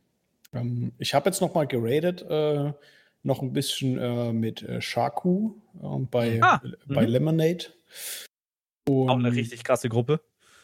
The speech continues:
Speaker 1: Ja,
Speaker 2: Also
Speaker 1: richtig geile Leute, kenn ich auch eigentlich alle schon
Speaker 2: Mhm.
Speaker 1: von Ewigkeiten her. Weil, also, ich hatte jetzt eigentlich nie vor zu raiden oder so, wenn dann wirklich bloß mal so ein bisschen sowas Einfaches.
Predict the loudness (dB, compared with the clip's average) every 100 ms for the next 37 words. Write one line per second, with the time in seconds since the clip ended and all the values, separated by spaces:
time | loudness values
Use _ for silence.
0 | _ 0 0 0 0 0 -4 -8 -8 -2
1 | 0 0 2 2 4 4 2 0 -2 -2
2 | -4 -8 -6 0 2 2 0 -2 -2 -4
3 | -16 _ -2 0 2 2 2 0 -4 _
4 | _ -4 -2 0 0 2 0 0 -2 -6
5 | -14 _ _ _ _ _ _ 0 2 2
6 | 2 -2 -4 -8 -16 _ _ _ _ _
7 | -6 -4 -2 0 0 2 0 -2 -4 -2
8 | -4 -2 -2 0 0 0 -2 -2 -2 -2
9 | -2 -6 -6 -8 -6 -6 -6 -4 -4 -4
10 | -6 -4 0 2 2 2 0 -2